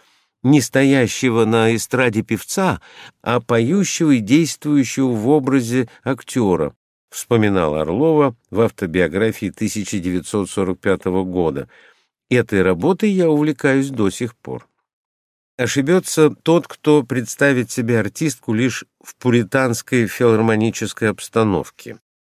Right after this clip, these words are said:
Она умела и веселиться на эстраде. Поступивший в тысяча девятьсот двадцать девятом году в музыкальный театр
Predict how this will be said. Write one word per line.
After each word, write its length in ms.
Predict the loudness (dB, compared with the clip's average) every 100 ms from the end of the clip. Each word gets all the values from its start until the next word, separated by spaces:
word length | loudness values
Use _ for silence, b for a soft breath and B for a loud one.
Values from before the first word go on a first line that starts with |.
| _ _ -4
Она 240 | 0 2
умела 520 | 2 4 2 2 2
и 440 | 0 -2 -2 -2 -2
веселиться 680 | -2 0 0 0 -2 -4 -2
на 160 | -2
эстраде. 600 | -4 -6 -4 -4 -4 -10 b b b -2
Поступивший 680 | -2 0 0 0 0 0 -4
в 80 |
тысяча 460 | -2 -2 -2 -4 -4
девятьсот 500 | 0 0 0 -2 -2
двадцать 400 | 0 -2 -2 -4
девятом 520 | 0 2 2 0 0
году 440 | 0 0 0 -2 -2
в 100 | -4
музыкальный 720 | -2 -2 -2 0 0 0 0
театр 480 | 0 0 0 -4